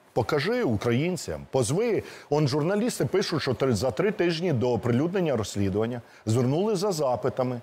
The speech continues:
на трьох сторінках задали питання президенту, не отримали відповіді.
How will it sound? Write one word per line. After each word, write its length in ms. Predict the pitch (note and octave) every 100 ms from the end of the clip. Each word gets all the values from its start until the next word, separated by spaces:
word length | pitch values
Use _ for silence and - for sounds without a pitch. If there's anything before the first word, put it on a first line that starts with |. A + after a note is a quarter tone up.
| - A2
на 140 | A2
трьох 220 | C#3+ C3
сторінках 540 | - G#3+ G#3+ E3+ E3+ E3+
задали 440 | F3+ C3 D3+ F#3
питання 560 | G3 - C3 B2 A#2+ A#2 - -
президенту, 680 | C#3 B2+ C3+ B2 A#2 A2+ A#2+ - _ -
не 140 | C#3
отримали 440 | C3 D#3+ G#3 G#3+ G#3
відповіді. 580 | D#3+ - B2 A2+ G#2+